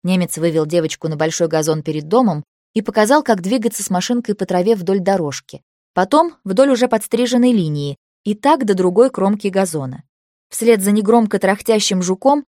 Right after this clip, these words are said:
оставалась аккуратно подстриженная полоска травы. Наташа шла за Валей с длинными частыми граблями и складывала срезанную траву в корзину. Нине хозяин велел собрать валявшиеся перед домом игрушки и идти в сад.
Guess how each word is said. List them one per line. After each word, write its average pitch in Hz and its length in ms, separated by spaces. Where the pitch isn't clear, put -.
оставалась 254 560
аккуратно 240 520
подстриженная 208 720
полоска 180 460
травы. 156 400
Наташа 160 380
шла 156 220
за 156 160
Валей 196 320
с 170 120
длинными 220 560
частыми 196 480
граблями 196 580
и 202 60
складывала 240 500
срезанную 208 520
траву 190 280
в 202 80
корзину. 151 560
Нине 269 320
хозяин 226 460
велел 220 260
собрать 202 420
валявшиеся 190 640
перед 190 260
домом 190 380
игрушки 208 600
и 190 180
идти 226 180
в 233 60
сад. - 360